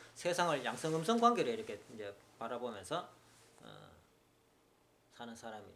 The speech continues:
있었어요. 그 이거, 이거 가지고 이제 병도 고치고, 뭐 양성, 음성을 어떻게 보느냐에 따라 가지고 병을,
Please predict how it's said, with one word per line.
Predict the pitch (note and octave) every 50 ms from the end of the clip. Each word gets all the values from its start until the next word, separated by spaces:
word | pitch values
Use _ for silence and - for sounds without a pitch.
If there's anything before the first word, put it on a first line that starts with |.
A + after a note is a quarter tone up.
| - _ -
있었어요. | D3+ - - - - - - - - - - _ _ _ _ _ _
그 | - D3
이거, | C#3 C#3 C#3 C#3+
이거 | - D3+ C3+ D3+ C#3+
가지고 | C#3 D#3 C#3
이제 | B2 A#2 A2+ - -
병도 | - D3 C#3+ D3 C#3 D3+
고치고, | B2 A2+ - - A2+ G2 F#2 - - - - - - - _ _ _ _ -
뭐 | A#2 A2 - -
양성, | A#2 A#2+ B2 - D#3+ D3 C#3
음성을 | C3 D3+ D#3 C3+ A#2+ C#3
어떻게 | C#3+ - C3+ - - -
보느냐에 | - C3+ C#3 C3+ B2+ B2
따라 | C3 A#2+ A2
가지고 | G#2 G#2+ A#2+ B2+ D3+ E3 - - - - - - - - - - - - _ _ - _ _ -
병을, | - D3 D3+ D#3+ D#3+ D3+